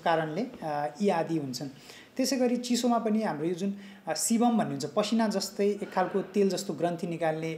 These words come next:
एउटा, अ, ग्रन्थि हुन्छ। अ, त्यो तेलले चाहिँ हाम्रो डन्डिफोरहरू बढाउने हो जाडोमा बेसी, अ, मूलत। मौसम परिवर्तन भए यता हामीले गर्नुपर्ने, हामीले आफ्नो अनुहार, हात खुट्टा जुन चाहिँ छालाको सं-, हावाको संसर्गमा हुन्छ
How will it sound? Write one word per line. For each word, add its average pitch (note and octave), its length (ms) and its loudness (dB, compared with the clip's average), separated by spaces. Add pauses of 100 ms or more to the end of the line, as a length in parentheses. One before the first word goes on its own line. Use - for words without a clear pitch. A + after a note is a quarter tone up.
एउटा, D3+ 140 2
अ, D3+ 340 -4
ग्रन्थि E3+ 360 0
हुन्छ। C#3+ 260 -4
अ, - 600 -10
त्यो B3+ 260 -2
तेलले A#3 520 4
चाहिँ G3+ 200 2
हाम्रो E3+ 220 -2
डन्डिफोरहरू E3 540 2
बढाउने D3+ 400 4
हो D3 80 -4
जाडोमा D#3+ 420 2
बेसी, D3 360 -6
अ, C#3+ 300 -6
मूलत। D3 460 -8 (220)
मौसम E3+ 240 -4
परिवर्तन F3 480 -4
भए C#3+ 220 -4
यता E3 140 -4
हामीले D#3 300 -6
गर्नुपर्ने, E3+ 680 0 (420)
हामीले F3+ 340 -2 (160)
आफ्नो G3 320 -6 (100)
अनुहार, F3 560 -2
हात D3+ 200 -4
खुट्टा E3 360 -4
जुन D#3+ 180 -8
चाहिँ E3+ 120 -8
छालाको E3 340 -4
सं-, D#3+ 220 -8 (240)
हावाको D#3+ 340 0
संसर्गमा E3+ 560 -4
हुन्छ C#3 260 -8